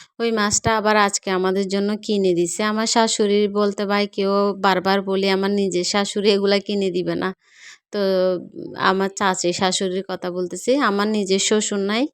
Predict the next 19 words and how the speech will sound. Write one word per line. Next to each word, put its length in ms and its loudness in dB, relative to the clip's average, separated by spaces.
আহ, 260 -4
চাচা 340 2
শ্বশুর 400 2
যেটা 300 4
আছে 200 0
সেটা 300 0
হয়তো 280 2
আমার 280 2
মনে 280 2
হয় 200 4
না 120 2
আমার 240 4
নিজের 360 2
শ্বশুর 380 2
আমাকে 360 2
অত 240 4
বেশি 260 2
আদর 300 2
করত। 280 -10